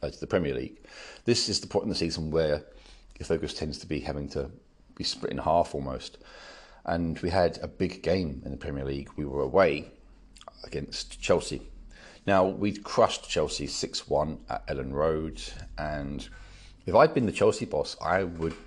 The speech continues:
be hungry for revenge. I would be demanding some kind of a response from my players. And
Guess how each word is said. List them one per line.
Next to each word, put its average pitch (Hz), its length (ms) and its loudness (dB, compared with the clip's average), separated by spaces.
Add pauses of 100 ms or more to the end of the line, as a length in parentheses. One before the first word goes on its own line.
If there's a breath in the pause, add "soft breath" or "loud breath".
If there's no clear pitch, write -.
be 80 360 -2
hungry 90 1000 -2
for - 260 -10
revenge. 64 800 -6
I 78 120 0
would 71 220 -8
be 78 120 -6
demanding 78 1000 0
some 85 240 -4
kind 69 160 -4
of 65 80 -8
a 67 40 -6
response 64 480 -6
from 64 160 -10
my 62 120 -8
players. 60 460 0 (600 loud breath)
And 85 420 2